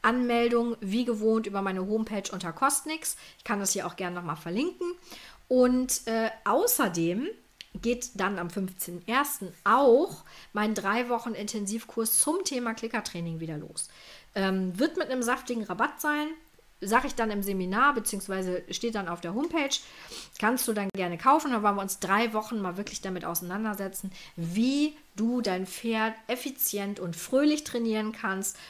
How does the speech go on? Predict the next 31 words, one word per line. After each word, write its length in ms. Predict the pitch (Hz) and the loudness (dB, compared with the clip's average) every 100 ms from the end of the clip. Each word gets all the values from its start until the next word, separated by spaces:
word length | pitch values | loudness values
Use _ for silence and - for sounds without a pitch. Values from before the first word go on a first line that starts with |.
| - | -8
sodass 400 | 185 180 175 - | -4 -4 -4 4
du 160 | 294 | 6
fröhlich 500 | 359 - 262 240 233 | 6 4 4 2 0
bist, 300 | - 202 - | -2 -2 -2
dein 120 | 170 | -6
Pferd 280 | 170 247 262 | -6 -2 -2
ist 140 | 240 - | -2 -4
fröhlich 460 | - 202 196 190 - - - | -4 -2 0 -2 -8 -20 -6
und 200 | 208 202 | -4 -2
ihr 120 | 196 | -2
möglichst 460 | 180 208 214 190 - | 0 0 0 -6 -6
keinen 340 | - 226 233 | -4 -2 0
Schmuh 360 | 226 - 247 330 | 0 0 4 4
macht, 400 | 269 240 269 - - - - - | 4 2 0 -8 -18 -20 -20 -6
wie 120 | 214 | -2
irgendwelche 520 | 214 226 202 202 202 | 2 2 2 -2 -2
Bergziegen 520 | 185 185 - 208 196 | -2 -4 -4 -6 -6
zu 120 | 180 | -6
trainieren, 460 | 185 - 185 185 190 | -8 -4 0 0 -2
obwohl 420 | 180 - 175 185 | -4 -4 0 2
das 200 | 180 180 | 0 -4
Pferd 240 | - 175 - | -4 -8 -4
körperlich 420 | 170 175 165 156 | -6 -2 -4 -4
gar 120 | 156 | -6
nicht 160 | 160 165 | -6 -8
dazu 240 | 156 - | -8 -8
in 140 | 180 | -4
der 100 | 208 | -2
Lage 320 | 220 175 170 160 | 4 4 4 -2
ist. 220 | - - - - _ | -10 -14 -16 -20 _
Also, 260 | 196 180 | -2 -2